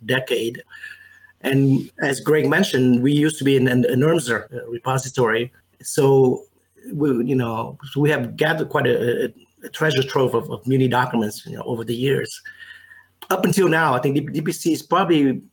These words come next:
is best known to the broker-dealer community because of our, you know, we're, we're kinda a, a, a, a market leader in compliance and, and disclosure solutions. Um,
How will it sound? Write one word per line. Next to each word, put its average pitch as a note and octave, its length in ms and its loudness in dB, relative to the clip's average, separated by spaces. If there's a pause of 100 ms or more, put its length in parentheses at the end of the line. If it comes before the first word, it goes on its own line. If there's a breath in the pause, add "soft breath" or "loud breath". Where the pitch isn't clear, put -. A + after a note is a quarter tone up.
is - 380 -6
best D3 240 -4
known C3 280 0
to B2+ 80 -4
the A#2+ 100 -6
broker-dealer C3 500 0
community A#2+ 480 -2
because - 320 -10
of - 140 -10
our, A2+ 260 -8 (720 loud breath)
you B2+ 120 -6
know, G#2+ 220 -16 (260)
we're, A#2 380 -2
we're B2 140 0
kinda A#2 200 -2
a, B2 160 -4
a, A#2 600 -2
a, G3+ 60 -6 (260)
a C3 40 -4
market B2+ 280 0
leader B2 320 2
in A#2+ 320 2
compliance A#2+ 520 -2
and, A2+ 180 -2
and A2+ 280 -6
disclosure A#2+ 460 -2
solutions. - 800 -4 (840 loud breath)
Um, A2+ 580 -4